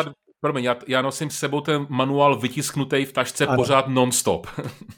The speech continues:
Speaker 2: No výborně, vidíš, takže,
Speaker 1: <laughs>
Speaker 2: takže si prostě všichni můžou vzít, eh, ten manuál i vytištěnej i třeba, a mimochodem je přeložený do češtiny, to znamená, ta jazyková bariéra tady, tady vlastně taky padá,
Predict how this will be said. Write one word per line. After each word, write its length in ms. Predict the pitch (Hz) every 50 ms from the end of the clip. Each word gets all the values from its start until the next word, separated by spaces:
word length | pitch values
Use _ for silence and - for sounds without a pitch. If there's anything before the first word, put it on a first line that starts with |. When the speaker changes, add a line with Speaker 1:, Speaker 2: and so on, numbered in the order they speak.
| _ _ _ - 143
Speaker 2:
No 120 | 160 160
výborně, 400 | 165 220 196 247 247 190 131 110
vidíš, 280 | 131 170 139 110 - -
takže, 300 | 135 123 123 156 160 127 -
Speaker 1:
<laughs> 100 | - -
Speaker 2:
takže 180 | - 139 151 156
si 100 | - -
prostě 260 | - 170 - - 190
všichni 280 | 190 - 175 - 196 185
můžou 240 | 180 175 170 175
vzít, 260 | 165 170 185 185 - 185
eh, 140 | 170 156
ten 120 | 151 165 160
manuál 420 | 156 151 160 160 160 160 165 170 165
i 240 | 117 151 147 151 151
vytištěnej 720 | 143 135 160 156 - - 165 151 151 143 156 170 - 156 151
i 60 | 151
třeba, 360 | - - 165 139 139 131 131
a 160 | 139 - 143 139
mimochodem 500 | 139 143 147 156 147 - 170 160 156 151
je 100 | 147 135
přeložený 360 | - - 151 143 135 147 143
do 100 | 135 123
češtiny, 400 | 123 131 117 - - 123 117 123
to 80 | 120
znamená, 360 | - - 131 127 123 127 127 - - 123
ta 160 | - 131 123
jazyková 420 | 123 120 120 131 123 127 123 120 120
bariéra 360 | 117 113 117 117 120 120 120
tady, 380 | 120 127 120 120 117 117 117
tady 160 | 117 120 - 113
vlastně 220 | 120 - - 127
taky 180 | - - - 123
padá, 420 | 120 117 107 107 104 110 123